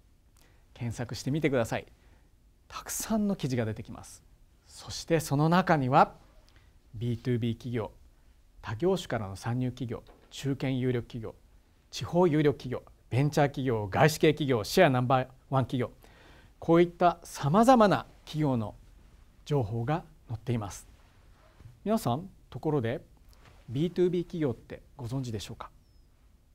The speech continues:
ビジネストゥビジネス、企業間取引をしている企業なんですね。一般の消費者はよく知りません。消費者向けの商品を作っている企業ではないので、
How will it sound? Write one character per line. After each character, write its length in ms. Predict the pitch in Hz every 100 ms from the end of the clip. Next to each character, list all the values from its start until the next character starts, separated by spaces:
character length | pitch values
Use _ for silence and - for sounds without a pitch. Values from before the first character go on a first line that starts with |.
| _ - _ _ _ _
ビ 140 | 120
ジ 80 | 117
ネ 140 | 165 165
ス 100 | -
ト 100 | 147
ゥ 60 |
ビ 120 | 131
ジ 40 | 120
ネ 100 | 107
ス、 200 | - - - - _ _
企 180 | - 131
業 160 | 202 208
間 240 | 190 185
取 280 | 180 175 170 -
引 100 | - _ -
を 100 | 170
し 120 | -
て 100 | 120
い 40 |
る 60 | 107
企 180 | - 110
業 120 | 101
な 80 | 95
ん 60 |
で 60 | 107
す 120 | -
ね。 180 | 208 262 - _ _ _ _ - _ _ _ _ - - _ _ _ - - _ _ _ _
一 100 | - - -
般 100 | 170
の 320 | 180 208 214 - _
消 220 | - 147
費 100 | 131
者 160 | - 123
は 180 | 107 - _ _ _ _
よ 100 | 131
く 80 | 117
知 140 | - 123
り 80 |
ま 100 | 135
せ 140 | 135 139
ん。 80 | - _ _ _ _
消 220 | _ - 190
費 100 | 190
者 100 | 196
向 120 | 190
け 100 | 180
の 80 | 180
商 220 | 180 175
品 180 | 151 107
を 80 |
作 160 | - -
っ 40 |
て 120 | - 113
い 20 |
る 60 |
企 180 | 104 127
業 60 | 117
で 80 | 104
は 80 |
な 140 | 101 127
い 60 |
の 120 | 107 98
で、 240 | 117 -